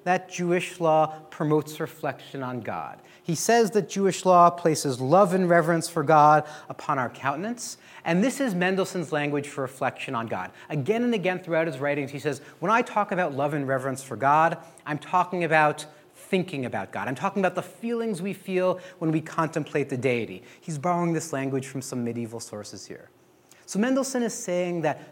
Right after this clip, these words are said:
adherence to Jewish law promotes reflection on God. And again, I think we can understand what he means here. If Jewish law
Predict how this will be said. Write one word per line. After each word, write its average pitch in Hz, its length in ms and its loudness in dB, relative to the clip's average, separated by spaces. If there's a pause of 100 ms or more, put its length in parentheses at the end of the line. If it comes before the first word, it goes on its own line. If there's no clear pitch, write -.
(140)
adherence 226 600 -4
to 208 60 -2
Jewish 165 460 -6
law 139 340 2 (180)
promotes 135 600 -4
reflection 127 880 -8
on 117 320 -6
God. 78 420 -8
And 202 80 -4
again, 240 180 0
I 202 60 2
think - 260 -6
we 226 60 -4
can 202 180 -8
understand 170 480 -6
what 147 140 -2
he 143 260 -6 (240)
means 196 360 0
here. 104 220 -6 (260)
If 190 260 0
Jewish 151 420 -4
law 147 440 2